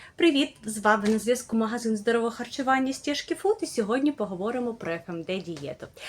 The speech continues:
Дієту, що імітує голодування, але без виснаження та шкоди для організму.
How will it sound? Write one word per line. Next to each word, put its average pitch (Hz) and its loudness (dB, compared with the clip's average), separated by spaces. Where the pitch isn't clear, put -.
Дієту, 240 4
що - 2
імітує 214 4
голодування, 202 4
але 190 4
без 175 -4
виснаження 226 0
та 180 0
шкоди 240 0
для 160 -2
організму. 165 -8